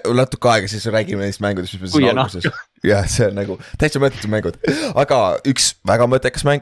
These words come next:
Speaker 1: eriti meie Eesti f-, footy fännidele, sest meil on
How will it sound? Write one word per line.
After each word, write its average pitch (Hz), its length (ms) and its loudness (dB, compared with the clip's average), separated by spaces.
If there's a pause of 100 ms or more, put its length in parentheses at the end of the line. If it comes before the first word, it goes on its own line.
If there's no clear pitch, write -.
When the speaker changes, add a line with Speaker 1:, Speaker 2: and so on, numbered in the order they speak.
Speaker 1:
eriti 131 240 2
meie 120 380 4 (420)
Eesti 156 400 2
f-, - 160 -12 (100)
footy 123 300 -2
fännidele, 95 400 0
sest - 140 -6
meil 156 180 4
on 285 80 -2